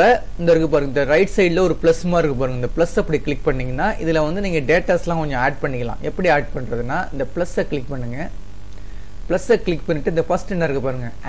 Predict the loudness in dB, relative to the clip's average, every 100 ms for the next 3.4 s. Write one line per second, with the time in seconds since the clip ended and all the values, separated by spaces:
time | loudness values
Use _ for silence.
0 | 0 2 0 0 2 4 4 2 2 0
1 | 0 0 0 0 -2 -2 -2 -4 -6 -6
2 | -6 -6 -6 -6 -6 -6 -6 -6 0 0
3 | 2 2 2 2